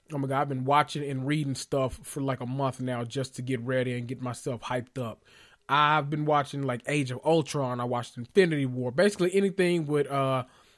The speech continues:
Elizabeth Olsen and Paul Bettany's Wanda and Vision in it.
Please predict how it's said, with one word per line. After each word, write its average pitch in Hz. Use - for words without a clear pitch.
Elizabeth 160
Olsen 156
and 131
Paul 151
Bettany's 135
Wanda 139
and 127
Vision 113
in 107
it. 110